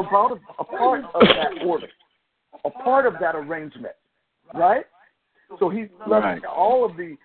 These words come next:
Speaker 1: he loved the arrangement. He loved the order.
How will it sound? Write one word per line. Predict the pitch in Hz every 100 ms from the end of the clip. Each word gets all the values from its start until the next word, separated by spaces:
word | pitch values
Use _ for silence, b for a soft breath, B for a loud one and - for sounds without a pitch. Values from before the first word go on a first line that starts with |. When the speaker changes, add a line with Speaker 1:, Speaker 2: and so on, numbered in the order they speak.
| _ 185
Speaker 1:
he |
loved | 190 202 233 180
the | 180
arrangement. | 165 165 185 247 226 254 294 _ _ _ _ 180
He | 180
loved | 175 175 143
the | 160 -
order. | 165 190 220 285